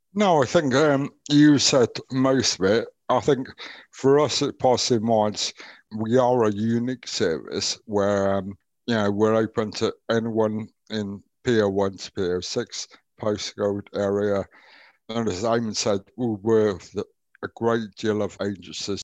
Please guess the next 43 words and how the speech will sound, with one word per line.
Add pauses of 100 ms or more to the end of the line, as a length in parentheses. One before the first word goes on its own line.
locally, (480)
whether
that's
the
Legion, (320)
Poppy
Factory, (180)
Boss, (640)
yeah,
various
agencies.
So (380)
it
is
getting
to
those
links.
So
they
come
to
us, (320)
we'll
do
initial (200)
assessment
of
their
needs, (380)
and (420)
as
Eamon
said,
if
we
can't
help,
we
will
certainly
know
someone